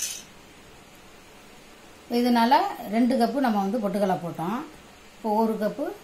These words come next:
ஜீனி, அரைச்ச ஜீனி இதுல போடணும். இன்னும் ஒரு அரை கப்பும் சேர்த்துக்குவோம், மொத்தம் ஒன்றரை கப்பு ஜீனி சேர்த்துக்குவோம்.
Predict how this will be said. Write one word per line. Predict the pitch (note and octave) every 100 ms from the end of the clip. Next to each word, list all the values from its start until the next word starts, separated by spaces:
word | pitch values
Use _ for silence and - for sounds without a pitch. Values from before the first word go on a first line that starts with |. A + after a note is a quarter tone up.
| - - - - - - - - - - - - G#3+
ஜீனி, | B3+ C4 G#3+
அரைச்ச | G#3 A#3 A#3+ F3+
ஜீனி | F#3+ G3+ A3+
இதுல | F3 D3 D3
போடணும். | C3+ - - - - - - - - - - - - - - - - - -
இன்னும் | D4 D4+ A#3+
ஒரு | G3+
அரை | G#3+ G#3+
கப்பும் | G3+ B3+ A3
சேர்த்துக்குவோம், | - D#3 C#3 -
மொத்தம் | G#3+ D4 A#3
ஒன்றரை | A3 A3 E3+
கப்பு | E3 F3 - - - - - - - - - - - G3+
ஜீனி | G3 F3
சேர்த்துக்குவோம். | D#3 - - -